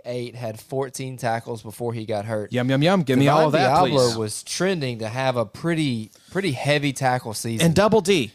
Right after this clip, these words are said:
Speaker 2: Like, we love the name. We love the production. We
Speaker 1: Mm-hmm.
Speaker 2: love the price. I mean, what's not to love about Double D? I think he is absolutely a winner.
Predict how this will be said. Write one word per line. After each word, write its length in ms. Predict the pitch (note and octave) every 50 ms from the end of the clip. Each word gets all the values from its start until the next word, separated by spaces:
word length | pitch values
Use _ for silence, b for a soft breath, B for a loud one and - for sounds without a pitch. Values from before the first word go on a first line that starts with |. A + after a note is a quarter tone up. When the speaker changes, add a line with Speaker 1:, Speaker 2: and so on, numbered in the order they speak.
| _ -
Speaker 2:
Like, 260 | D3 E3 D#3 C3+ -
we 160 | E3 E3 D#3+
love 400 | C#3+ D3 D3+ E3 F3+ G#3+ A3 F3+ F3+
the 60 | G3+
name. 440 | G3 F3+ E3+ D#3+ D3+ D3+ D3+ D3 C#3+ b b b b b b b b b b -
We 120 | C#3 D3
love 300 | C#3+ C#3+ D#3 E3 F#3 F3+
the 80 | F3+ G#3
production. 720 | - G3 F#3+ D3+ E3 C#3 C3 - - - D3 C#3 C3+ B2
We 80 | B2+ C3
Speaker 1:
Mm-hmm. 100 | C3+ D3
Speaker 2:
love 220 | D#3+ F3+ G3 F3+
the 80 | F#3 G3
price. 720 | - - - D3 B2+ A#2+ A#2+ A#2 - - - - - - -
I 40 |
mean, 180 | D3 E3 E3+ E3
what's 260 | F#3 A3 - - -
not 220 | D#3+ D3+ D3+ - -
to 80 | - D#3
love 480 | C3 B2 A#2+ A#2 A2+ A2+ A2 - B B B B B B B B
about 360 | A#2 A#2 B2+ C3 A#2+ G2 A#2+
Double 240 | B2+ B2+ A#2+ A#2+ A#2+
D? 360 | A2+ B2 B2+ C3+ D3 E3+ E3+ - _ -
I 100 | A#2+ C3+
think 260 | - D3 D3 D3 -
he 140 | - D3 C#3+
is 100 | C3+ B2+
absolutely 920 | C3 C#3 C#3+ C3+ - - D#3+ C3 A#2 B2+ D3+ E3+ C#3 C#3+ D3 C3 B2+ A#2+
a 100 | - A2+
winner. 460 | A#2 A2+ A2+ A2+ A2+ B2+ D3 E3 E3+